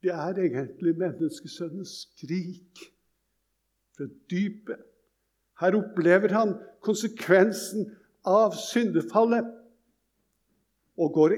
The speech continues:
inn i stedet for oss alle. Det er noe å tenke på. Dette ropet vitner om at han bar menneskeslektens synder.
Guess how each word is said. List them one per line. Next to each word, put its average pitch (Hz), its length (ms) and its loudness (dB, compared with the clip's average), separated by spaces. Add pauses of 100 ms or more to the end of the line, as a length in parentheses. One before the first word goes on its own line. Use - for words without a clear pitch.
(160)
inn 196 160 0 (440)
i 156 140 -2
stedet 170 720 0
for 156 340 -6 (160)
oss - 260 -12
alle. 135 380 -10 (2000)
Det 131 80 -6
er 151 200 0
noe 151 220 2
å 147 60 -4
tenke 151 360 -4
på. 147 160 -6 (2500)
Dette 170 420 2 (580)
ropet 165 600 -4 (640)
vitner 196 500 2
om 202 120 4
at 196 200 -6
han 220 220 2 (840)
bar 208 380 4 (500)
menneskeslektens 170 1300 0
synder. 113 400 -8